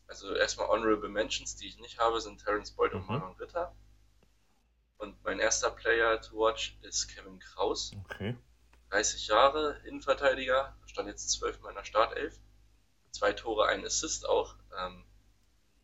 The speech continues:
Speaker 1: und ich finde, er hat ein echt gutes Aufbauspiel mit, also sechsundachtzig Prozent Pässe, die ankommen in der eigenen Hälfte. Das ist das, was du willst von einem Innenverteidiger.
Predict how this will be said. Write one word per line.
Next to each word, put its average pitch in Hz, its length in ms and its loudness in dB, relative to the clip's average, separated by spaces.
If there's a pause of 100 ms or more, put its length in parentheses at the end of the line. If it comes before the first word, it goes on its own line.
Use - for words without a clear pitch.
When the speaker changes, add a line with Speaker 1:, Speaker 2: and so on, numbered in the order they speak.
(240)
Speaker 1:
und 98 100 -18
ich - 80 -12
finde, 143 200 2
er - 40 6
hat - 60 -8
ein - 60 -4
echt - 200 -4
gutes - 220 -18
Aufbauspiel 120 640 0
mit, 98 120 -20 (220)
also - 160 -20 (140)
sechsundachtzig - 680 -2
Prozent - 460 -4
Pässe, - 280 -4
die - 120 -2
ankommen 117 380 -2
in 104 80 -8
der 92 80 4
eigenen 95 260 0
Hälfte. - 420 -8 (800)
Das - 180 -4
ist - 160 -6
das, - 160 -8
was - 160 -4
du - 100 -18
willst 120 220 -4
von 135 120 0
einem 117 80 -8
Innenverteidiger. 123 800 -2